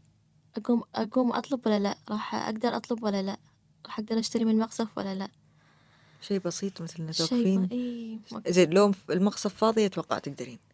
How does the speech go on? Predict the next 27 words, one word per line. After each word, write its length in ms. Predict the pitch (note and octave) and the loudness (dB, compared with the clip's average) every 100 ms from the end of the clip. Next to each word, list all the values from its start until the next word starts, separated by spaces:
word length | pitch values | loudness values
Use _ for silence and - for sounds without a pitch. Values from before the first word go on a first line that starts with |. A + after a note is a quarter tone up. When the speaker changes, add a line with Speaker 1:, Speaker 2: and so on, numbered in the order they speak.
| _ | _
Speaker 2:
لو 100 | E3 | 6
ما 60 | F3 | 6
في 100 | F3 | 6
طابور 340 | - C#3 E3+ | -2 -2 -2
تروحين. 300 | - - G#3 | -2 0 4
Speaker 1:
ساعات 240 | A3+ B3+ B3 | 4 4 2
ما 60 | |
أقدر. 200 | A#3 G3+ | 0 0
ليش؟ 340 | G3+ A#3+ A#3+ - | 0 2 2 4
لأن 280 | A3 A3+ A3 | 4 6 4
مثل 160 | A3+ | 4
ما 160 | A3 A3 | 4 4
أكون 180 | B3 A3 | 2 4
بوقفة 400 | A3 A#3+ - G#3+ | 2 0 -2 2
بالمقصف 580 | G#3+ A#3+ - C#4 C#4 | 4 4 2 -2 2
وراي 280 | A3 A3 A3 | 2 4 4
ناس، 420 | G#3+ G3+ - - | 4 2 -2 -6
وراي 300 | - - G3 | -4 0 0
بنات 360 | G3 G#3 G#3 - | 2 2 2 0
قاعدين 320 | G3 F#3 G3+ | -2 0 0
على 140 | F#3 F#3 | 0 -4
الطاولات. 520 | - F#3+ F#3+ G3 - - | -2 -2 -2 -4 -10 -14
Speaker 2:
إي. 680 | E3+ D#3+ D3 D3 D3+ D#3+ A#3+ | -12 -12 -14 -16 -18 -4 2
Speaker 1:
هني 180 | B3 A#3 | 4 4
أنا 280 | A3+ A3 - _ - | 2 0 -4 _ -14
أتخيل 280 | - C4 B3 | -2 2 4
إن 220 | A3 | 4